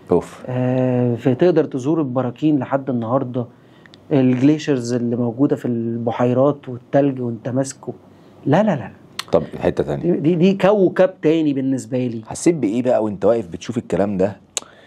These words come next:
Speaker 1: اللي هو
Speaker 2: والله
Speaker 1: إيه؟
Speaker 2: العظيم حسيت إن أنا
Speaker 1: إيه؟
Speaker 2: رائد فضاء. <laughs> والله ما بهزر. أنا سبت كوكب الأرض في هذه اللحظة.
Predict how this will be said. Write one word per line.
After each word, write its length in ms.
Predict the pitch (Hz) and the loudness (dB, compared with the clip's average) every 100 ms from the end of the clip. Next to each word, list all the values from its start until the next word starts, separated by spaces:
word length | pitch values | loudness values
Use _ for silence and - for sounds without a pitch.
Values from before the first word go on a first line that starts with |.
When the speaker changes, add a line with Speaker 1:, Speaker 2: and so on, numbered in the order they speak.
| - - - - | -20 -20 -20 -6
Speaker 1:
اللي 160 | 82 85 | -2 2
هو 160 | 113 | 4
Speaker 2:
والله 160 | 120 156 | 4 4
Speaker 1:
إيه؟ 60 | 180 | 2
Speaker 2:
العظيم 140 | 165 | 0
حسيت 220 | - - 165 | -4 -6 -2
إن 60 | 170 | 2
أنا 100 | 170 | 2
Speaker 1:
إيه؟ 60 | |
Speaker 2:
رائد 120 | 170 151 | 0 -2
فضاء. 360 | 139 131 131 _ _ - | -4 -4 -4 _ _ 0
<laughs> 80 | - - 554 466 381 - - 311 - - 190 | 0 0 -8 -8 -10 -10 -10 -12 -8 -6 2
والله 380 | 151 156 - 196 | 2 4 4 2
ما 120 | 208 | 0
بهزر. 460 | 175 170 220 208 151 156 - 208 - - - - - - - 160 | 0 0 0 -2 -4 -6 -4 -8 -6 -12 -12 -16 -18 -18 -14 -6
أنا 120 | 147 | -2
سبت 260 | 190 196 | -2 -2
كوكب 380 | 185 220 202 175 | 0 0 0 -2
الأرض 360 | 165 185 226 180 _ - _ - - - | 2 2 0 -4 _ -20 _ -20 -20 -8
في 80 | 139 | -4
هذه 320 | 139 139 208 | -2 -2 -2
اللحظة. 420 | 175 170 156 127 | 0 0 -2 -14